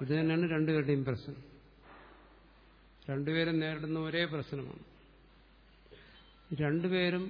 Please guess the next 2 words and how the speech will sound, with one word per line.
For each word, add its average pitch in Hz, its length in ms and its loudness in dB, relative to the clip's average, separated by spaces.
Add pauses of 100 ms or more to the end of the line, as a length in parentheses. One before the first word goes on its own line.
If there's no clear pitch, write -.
(2750)
സ്വീകരിക്കുന്നുണ്ട്. 170 720 2
എന്താണ്? 135 360 0